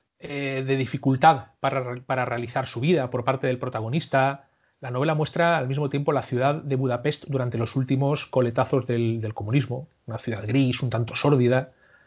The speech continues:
exactamente como resulta ser la vida de este, de este joven. Un, un escritor, como hemos comentado, que cada vez que viaja por motivos de trabajo, para hacer conferencias, presentaciones de libro, compra en la estación de tren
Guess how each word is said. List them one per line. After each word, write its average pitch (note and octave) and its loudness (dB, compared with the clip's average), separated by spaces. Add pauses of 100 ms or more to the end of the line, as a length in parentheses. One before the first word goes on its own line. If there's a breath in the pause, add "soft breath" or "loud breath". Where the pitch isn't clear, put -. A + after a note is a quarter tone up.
(300 soft breath)
exactamente C3+ 2
como A#2+ 2
resulta C3+ 2
ser C#3+ 0
la A#2+ 4
vida E3+ 6
de C3 2
este, A2+ 0 (300)
de B2 0
este - -4
joven. - 0 (800 soft breath)
Un, B2+ 0
un B2 -2
escritor, D3+ 4
como B2 -4
hemos C3 -6
comentado, C#3 -2 (200)
que C3+ 0
cada D3+ 4
vez F3+ 0
que E3+ 4
viaja E3 2
por A#2 -2
motivos A#2+ -2
de A#2+ -2
trabajo, D3 2
para A#2 -4
hacer B2+ -2
conferencias, A#2+ -2
presentaciones C3+ -4
de C#3+ 0
libro, E3 2 (460 soft breath)
compra A3+ 6
en F3+ 0
la F3+ 0
estación E3+ -2
de E3 2
tren G#3+ -2